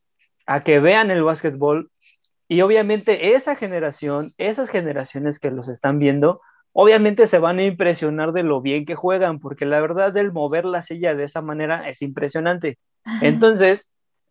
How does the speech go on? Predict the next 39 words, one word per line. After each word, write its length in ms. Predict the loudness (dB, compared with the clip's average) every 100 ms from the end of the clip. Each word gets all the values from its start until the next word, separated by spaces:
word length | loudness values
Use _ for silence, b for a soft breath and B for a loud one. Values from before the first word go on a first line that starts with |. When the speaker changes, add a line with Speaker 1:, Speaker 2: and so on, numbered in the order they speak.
| _ _
Speaker 1:
si 200 | -2 2
ellos 400 | 4 4 4 2
como 420 | 0 -6 0 0 0
pequeñitos 800 | -4 -2 -2 -2 -2 -2 -2 -2
les 280 | -6 -4
interesa 760 | -10 -2 0 2 0 2 -2 0
o 140 | 0
les 260 | 2 0 0
llamó 280 | -4 -2 -6
la 100 | -6
atención 540 | -8 -10 -6 -6 -4
en 180 | -6 -4
eso 240 | -4 -2
y 80 | -6
les, 220 | -6 -10
se 80 | -12
les 200 | -12 -6
queda 240 | 0 2 2
grabado, 600 | 2 2 2 0 -6 _ _ _ _ _ _ _ _ _
es 180 | -10 -6
como 240 | -4 0
a 40 | 0
lo 120 | -2
mejor 340 | 0 0 0 -2
podemos 460 | -2 0 -2 -4
llegar 320 | -2 0 0
a 40 | -2
hacer 300 | -4 -6 -6 _ _ _
que 280 | -8 -2 -2
esas 280 | -4 -10 -8
generaciones 800 | -6 -2 -2 -2 -6 -6 -8 -8
que 120 | -2
ahora 280 | 0 2 2
van 180 | 0 -2
a 40 |
estar 300 | -2 -2 -2
viendo 480 | -2 -4 -4 -4 -4
el 160 | -6
veinte, 540 | -8 -8 -6 -4 -6